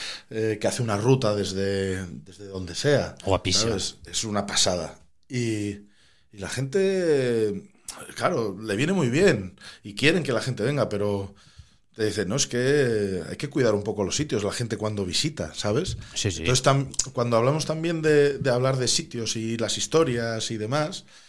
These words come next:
Speaker 1: eh, hay veces que el, que el otro lado, mm, no-, ah, nos imaginamos el sitio de Asturias, pueblito, a lo mejor hay gente que hay, tiene que aprender,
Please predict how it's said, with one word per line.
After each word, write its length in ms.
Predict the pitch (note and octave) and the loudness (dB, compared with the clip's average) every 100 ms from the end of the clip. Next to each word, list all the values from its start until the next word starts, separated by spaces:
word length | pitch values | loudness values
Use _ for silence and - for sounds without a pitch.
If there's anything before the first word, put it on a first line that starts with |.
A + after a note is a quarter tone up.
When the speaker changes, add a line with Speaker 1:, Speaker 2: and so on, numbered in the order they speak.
| - _ _ - | -20 _ _ -12
Speaker 1:
eh, 300 | A#2+ A#2 A2+ G#2+ | -10 -10 -4 2
hay 100 | B2 | 2
veces 260 | C3+ E3 | 4 2
que 140 | - C3+ | 2 2
el, 340 | A2+ A2 A2 | 2 2 0
que 100 | - | -2
el 100 | G#2 | 0
otro 240 | C3+ C#3 D3 | 2 4 6
lado, 440 | D3 D3+ E3 - - _ _ _ - - _ _ | 8 6 4 0 -12 _ _ _ -20 -20 _ _
mm, 160 | A2+ C#3+ - F#2+ A#2 A2+ | -18 -18 -20 -20 -20 -20
no-, 100 | A#2 A2 A2 | -12 -10 -8
ah, 120 | A#2 | -6
nos 160 | C3 A2+ | -4 -4
imaginamos 500 | G#2 G2 A2+ C#3 C#3 | -6 -8 -4 -2 -2
el 120 | B2+ | 0
sitio 360 | - D#3 C3+ C3+ | -2 -2 -2 -2
de 60 | |
Asturias, 440 | A#2 - D3 C3+ A#2+ | -4 -4 -2 -2 -2
pueblito, 540 | B2+ A#2 C#3+ C#3 A#2 - | -2 0 0 0 -4 -6
a 80 | A#2 | -6
lo 100 | A2 | -6
mejor 480 | G2+ - C3 E3 E3 - - - - | -6 0 4 4 2 -10 -16 -16 -14
hay 120 | C3+ C#3 | -4 -2
gente 280 | D3+ D3+ D3+ | 0 0 4
que 120 | C#3+ | 6
hay, 200 | C#3 C3+ | 6 2
tiene 200 | D#3 E3+ | -4 -2
que 280 | D#3 C3+ - - - - _ _ | 0 0 -2 -14 -20 -20 _ _
aprender, 840 | B2+ B2+ B2 A#2 G#2+ B2+ G3 G2+ | 2 4 4 0 0 2 4 4